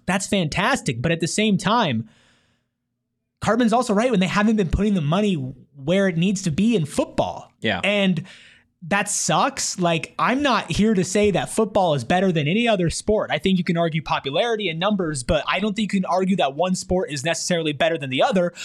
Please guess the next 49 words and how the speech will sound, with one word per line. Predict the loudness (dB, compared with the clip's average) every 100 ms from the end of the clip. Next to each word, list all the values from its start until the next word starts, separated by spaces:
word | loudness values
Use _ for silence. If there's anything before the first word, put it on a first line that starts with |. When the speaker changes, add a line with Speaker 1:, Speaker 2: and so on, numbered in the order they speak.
| -6
Speaker 1:
But | -4 0
some | 0 0
things | 2 2
are |
just | 0 -2
stone | -2 -2
cold | -2 -4 -2
facts. | -2 -2 -6 -10 -12 _ -8
And | -4
the | -2
stone | 2 2
cold | 2 0 2
fact | 0 0 0
is | 0
that | 0 0
A | 0
S | 0
U | -2
football | -2 -2 0 0 -2 -6 _ _
can | -4 0 2 2
be | 0 0 -2 -6 _ _ _ -2
and | 0
probably | 2 2 2 0
should | -2 -2 0 0
be | 2 2 2
your | 2 2
big | 0 -2 -2 0 2
main | 2 2 2 2 2
moneymaker. | 2 0 2 2 0 -4 -8 -8 _ _ _ -12 -4
And | 0 2
when | 2 4
you're | 4 2
sitting | 0 -2 0 2
in | 2
a | 0
program | 2 2 4 2 2
that's | 0 -4
struggling | -2 0 2 2 0
to | 0
have | 0 0
N | -2
I | -2 0
L | 2 2
funding | 2 2 2 2 0
and | 0
has | -2 -4
the | -6
coach | -2 0 0 -4
literally | -4 -2 0 -2